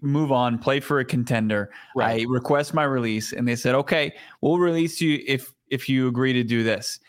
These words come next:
Speaker 1: And there was a back and forth. Do you remember with Patrick Peterson? He was like, "I, you need to pay me what I think I need to be paid. Don't keep in mind, you know, what, what's the best business move for your organization,
Speaker 2: Right.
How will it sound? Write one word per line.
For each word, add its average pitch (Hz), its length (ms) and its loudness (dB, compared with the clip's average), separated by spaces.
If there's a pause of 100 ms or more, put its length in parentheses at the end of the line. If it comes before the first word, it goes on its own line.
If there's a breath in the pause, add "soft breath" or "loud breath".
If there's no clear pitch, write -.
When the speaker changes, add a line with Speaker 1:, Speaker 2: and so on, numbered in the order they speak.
(180 loud breath)
Speaker 1:
And 135 160 2
there 135 100 4
was 127 140 2
a 123 80 2
back 139 320 0
and 139 120 0
forth. 123 360 -2 (280 soft breath)
Do 139 80 -2
you 143 40 2
remember 170 200 2
with 151 200 0
Patrick 180 400 0
Peterson? 175 640 0
He 143 80 2
was 147 140 2
like, 143 260 0 (160)
"I, 107 80 -2
you 127 380 -2
need 175 160 0
to 151 80 2
pay 175 260 2
me 123 380 0 (180 soft breath)
what 135 140 2
I 151 100 2
think 160 240 0
I 151 100 4
need 147 180 2
to 127 40 2
be 120 160 2
paid. 131 460 2 (560 loud breath)
Don't 165 260 0 (640)
keep 180 220 0
in 147 140 2
mind, 131 500 2
you 131 80 0
know, 120 140 2
what, 135 280 0
what's 143 200 0
the 135 120 0
best 135 380 0
business 165 480 0
move 123 420 0
for 135 240 0
your 123 160 0
organization, 123 720 0
Speaker 2:
Right. 123 140 -6